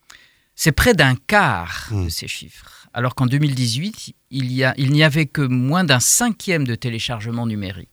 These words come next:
Speaker 2: Et sait-on dans quelle région ces téléchargements ont été le plus fréquents ?
Speaker 1: Alors le rapport dit qu'il y a eu une augmentation des téléchargements en Asie, en Amérique centrale, Amérique du Sud, en Europe et au Moyen-Orient.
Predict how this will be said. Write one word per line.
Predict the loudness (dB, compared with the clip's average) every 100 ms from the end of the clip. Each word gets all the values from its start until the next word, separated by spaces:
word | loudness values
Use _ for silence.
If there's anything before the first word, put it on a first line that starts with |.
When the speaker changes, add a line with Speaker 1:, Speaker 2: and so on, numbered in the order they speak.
| 2
Speaker 2:
Et | 4
sait-on | 4 2 2
dans | 2
quelle | 4 4
région | 4 4 4
ces | 2 2
téléchargements | 4 4 4 4 2
ont | 4
été | 2 4
le | 2
plus | 2 0
fréquents ? | 2 2 4 2 0 -18 -18 -20 _
Speaker 1:
Alors | -2 2
le | 2
rapport | 2 0 -2 -4
dit | -10 -10 -6 -4 -6
qu'il | -6 -4
y | 0
a | 0
eu | 2 -2
une | 0 2
augmentation | 4 4 4 2 0 -6 -12 _ _
des | -12
téléchargements | -4 0 2 2 0 0 0
en | 0 2
Asie, | 2 0 -2 -2 0
en | 2
Amérique | 0 0 -2
centrale, | -6 -6 -6 -2 0
Amérique | 0 -4 -6 -10
du | -12
Sud, | -8 -4 -4 -6 -20 _
en | 2
Europe | 2 2 0 -2 -4
et | 0
au |
Moyen-Orient. | 2 2 2 2 0 -4